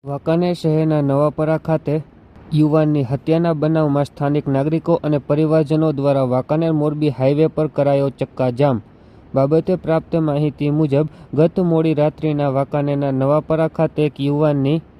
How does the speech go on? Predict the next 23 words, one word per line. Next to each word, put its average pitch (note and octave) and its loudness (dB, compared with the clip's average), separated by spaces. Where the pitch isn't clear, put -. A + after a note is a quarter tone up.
સામાન્ય D#3 2
બોલાચાલી D3 0
બાદ D3 0
ઘાતકી C#3+ 0
હત્યાનો D#3+ 0
બનાવ D3+ 0
સામે D3 2
આવતા D3 -2
સમગ્ર C#3 -2
પંથકમાં D#3 -2
ખળભળાટ D3+ 0
મચી D3+ -4
ગયો D3 0
હોય D#3 0
ત્યારે C#3+ -2
આ D3+ -2
મામલે D#3 0
આજરોજ C#3+ 0
મંગળવારે C#3+ 0
બપોરે C3 -2
બાર C#3+ 0
વાગ્યાની C#3+ -2
આસપાસ D3+ -2